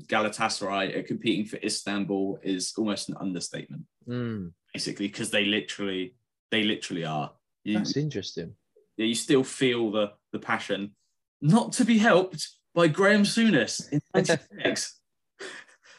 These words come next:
Speaker 1: This bloke, <laughs> imagine this, some Scottish bloke
Speaker 2: <laughs>
Speaker 1: with shiny white teeth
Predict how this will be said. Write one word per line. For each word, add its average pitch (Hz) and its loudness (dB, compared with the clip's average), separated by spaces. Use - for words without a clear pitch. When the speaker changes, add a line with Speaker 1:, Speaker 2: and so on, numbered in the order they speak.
Speaker 1:
This 294 6
bloke, 156 6
<laughs> 151 -2
imagine 311 0
this, - -2
some 269 -2
Scottish - 0
bloke 143 0
Speaker 2:
<laughs> - -10
Speaker 1:
with 151 2
shiny 190 2
white 156 4
teeth 156 0